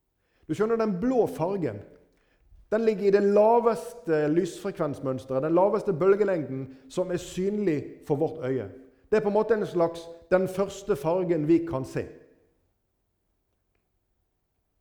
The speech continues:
Og det er også den første av de tre primærfargene. Vi har jo lærere iblant oss her som sikkert også er borte i formingsfag,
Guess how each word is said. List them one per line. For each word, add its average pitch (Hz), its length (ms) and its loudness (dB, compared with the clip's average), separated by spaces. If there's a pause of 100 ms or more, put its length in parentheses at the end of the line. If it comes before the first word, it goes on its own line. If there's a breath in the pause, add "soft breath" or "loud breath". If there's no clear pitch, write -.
(1200)
Og 156 100 4
det 190 60 2
er 202 40 2
også 165 160 2
den 156 160 -2
første - 440 -10
av 131 220 -8
de 143 140 -8
tre 147 220 -6 (240)
primærfargene. 110 880 -8 (180)
Vi 127 120 -10
har 156 80 -6
jo 139 80 -4
lærere 131 480 -4
iblant 113 280 -8
oss 110 160 -16
her 110 80 -10
som 123 200 -14
sikkert 120 360 -16
også 117 300 -8
er 110 80 -12 (300 loud breath)
borte 139 200 -8
i - 60 -8
formingsfag, 135 720 -8